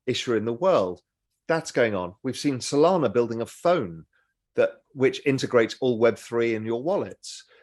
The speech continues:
You've seen, I mean, there's literally almost too much to keep on top of.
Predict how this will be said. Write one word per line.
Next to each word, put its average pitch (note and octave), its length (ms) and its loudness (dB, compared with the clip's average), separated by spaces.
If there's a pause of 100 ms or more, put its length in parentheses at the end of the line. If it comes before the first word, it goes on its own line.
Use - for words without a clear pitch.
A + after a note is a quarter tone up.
(140)
You've D3+ 140 -2
seen, E3 360 2
I - 60 -4
mean, D3+ 220 -2 (380)
there's D3+ 360 -2
literally C#3+ 560 0
almost C#3+ 400 0
too E3 220 -4
much C#3 340 -2
to B2+ 80 -6
keep A#2 240 -6
on G#2+ 140 -4
top D3 280 -6
of. - 240 -8